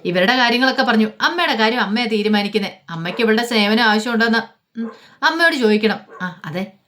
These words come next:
ഒരു കാര്യം ചെയ്യ്, നീ തന്നെ പോയി ചോദിച്ചു നോക്ക്. ഉം, ഇനിയിപ്പം അമ്മയ്ക്ക് ഇവളുടെ സേവനം ആവശ്യമില്ലെങ്കിൽ നീ ഒരു കാര്യം ചെയ്യണം, നീ ഒരു ഹോം നേഴ്സിനെ കൊണ്ടുവന്നിട്ടുണ്ടല്ലോ, അവരെ വിട്ട് നേരെ കൊല്ലപ്പള്ളിക്ക് വിട്ടു.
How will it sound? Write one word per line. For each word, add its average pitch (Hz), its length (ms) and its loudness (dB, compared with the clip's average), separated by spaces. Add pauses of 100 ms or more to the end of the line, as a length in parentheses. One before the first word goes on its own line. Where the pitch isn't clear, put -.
ഒരു 202 140 -4
കാര്യം 220 260 0
ചെയ്യ്, 220 140 0 (300)
നീ 359 260 2
തന്നെ 262 120 2
പോയി 247 180 2
ചോദിച്ചു 220 380 2
നോക്ക്. 214 280 0 (420)
ഉം, 190 120 -4 (240)
ഇനിയിപ്പം 196 400 0 (440)
അമ്മയ്ക്ക് 330 460 -2 (120)
ഇവളുടെ 233 300 2
സേവനം 233 420 2
ആവശ്യമില്ലെങ്കിൽ 226 640 2
നീ 233 140 2
ഒരു 247 120 -2
കാര്യം 208 240 0
ചെയ്യണം, 214 240 0 (280)
നീ 160 160 -10
ഒരു 196 140 -2
ഹോം 190 260 -2
നേഴ്സിനെ 208 320 -2
കൊണ്ടുവന്നിട്ടുണ്ടല്ലോ, 226 760 2 (480)
അവരെ 302 200 2
വിട്ട് 262 260 2
നേരെ 254 320 2
കൊല്ലപ്പള്ളിക്ക് 240 540 2
വിട്ടു. 208 220 0